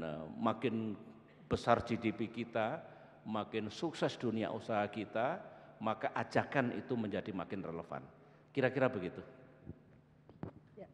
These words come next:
Speaker 2: terima, terima kasih, Pak. <clears throat> Udah sejak zaman sebelum Bapak dulu berbicara tentang A B G, ya, <clears throat> akademisi, bisnis,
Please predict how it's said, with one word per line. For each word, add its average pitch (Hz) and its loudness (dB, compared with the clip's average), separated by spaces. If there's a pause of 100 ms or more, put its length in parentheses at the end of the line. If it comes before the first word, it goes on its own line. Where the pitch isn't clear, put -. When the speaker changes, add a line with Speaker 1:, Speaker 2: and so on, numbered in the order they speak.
(160)
Speaker 2:
terima, 196 8 (100)
terima 196 8
kasih, 208 6
Pak. - 2
<clears throat> - 6
Udah 196 10
sejak 190 4 (240)
zaman 175 6 (240)
sebelum 185 8
Bapak 180 10
dulu 165 6
berbicara 160 2
tentang 170 2 (560)
A 185 10
B 196 12
G, 196 12
ya, - -6 (640)
<clears throat> 175 8 (400)
akademisi, 185 8
bisnis, 180 4